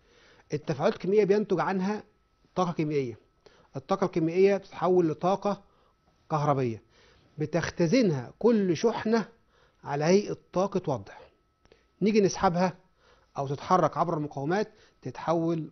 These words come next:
مرة تانية لطاقة حركة. يبقى في النهاية الطاقة الك-، الطاقة الكيميائية تتحول لطاقة كهربية، ثم طاقة وضع، ثم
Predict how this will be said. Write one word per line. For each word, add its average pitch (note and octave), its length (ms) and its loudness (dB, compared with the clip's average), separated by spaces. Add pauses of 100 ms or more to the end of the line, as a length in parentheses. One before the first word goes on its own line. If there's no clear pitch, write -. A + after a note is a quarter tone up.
مرة D3+ 240 -4
تانية D#3+ 280 -4
لطاقة C#3 320 -10
حركة. - 280 -18 (520)
يبقى E3 180 -2
في - 60 -10
النهاية G3 560 2 (500)
الطاقة F3 340 0
الك-، D3+ 300 -6
الطاقة - 380 0
الكيميائية D#3 640 0
تتحول D#3 340 -4
لطاقة C#3 260 -8
كهربية، D3 520 -4 (260)
ثم C3+ 240 -6
طاقة D#3 380 -6
وضع، E3 220 -2 (340)
ثم D3+ 400 -2